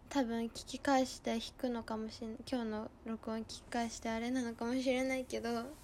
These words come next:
<laughs> これは投稿したいと思います。<laughs> じゃあまた、明日撮れるかな？明日撮れたら頑張って撮ります。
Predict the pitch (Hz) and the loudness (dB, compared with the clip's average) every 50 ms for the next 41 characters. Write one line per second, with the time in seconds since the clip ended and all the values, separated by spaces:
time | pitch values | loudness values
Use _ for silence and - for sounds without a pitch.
0 | - 311 320 311 302 262 262 302 - 302 - - - - - - - - - - | 2 6 6 8 8 8 8 8 8 6 6 6 4 4 4 4 2 0 0 2
1 | - 269 247 240 233 226 - - 247 233 - - 226 233 - - - 240 226 - | 4 4 6 8 6 6 6 4 2 2 2 0 0 0 0 0 0 -2 -2 -2
2 | - - - - - 73 71 - - - 254 - - - - - - - - 392 | -4 -4 -4 -2 -2 -4 -4 -2 -2 -2 -2 -4 -6 0 2 4 4 8 8 8
3 | 359 - - 370 349 - - 605 622 - - - 277 277 - - - - - - | 8 8 6 4 4 6 8 8 8 8 8 6 4 4 2 0 -2 -4 -8 -4
4 | - 285 277 269 254 254 254 254 247 247 - - 277 277 277 285 285 285 285 285 | 4 8 10 10 10 10 10 8 8 6 8 10 12 12 12 12 12 12 12 12
5 | 285 277 277 277 277 277 277 - - - - - - - - - - - - - | 12 12 12 12 12 10 8 6 2 0 -6 -14 -18 -16 -16 -16 -16 -14 -6 2
6 | - 269 285 285 - - - - 440 - 466 453 480 480 427 370 - 254 233 233 | 6 6 6 6 4 2 0 0 2 4 6 6 6 6 6 6 6 4 4 6
7 | 240 247 254 - - - - - - 285 269 - - 349 370 359 403 403 381 320 | 4 2 0 -2 -10 -16 -10 -2 2 2 2 6 8 8 8 10 10 8 8 8
8 | - 80 - - - 220 247 240 240 240 240 233 - - - - 220 220 214 220 | 8 6 4 4 2 0 0 0 2 2 0 0 -2 -4 -2 0 0 0 0 0
9 | 220 226 233 233 - - - - - | 0 0 0 0 -2 -4 -6 -6 -10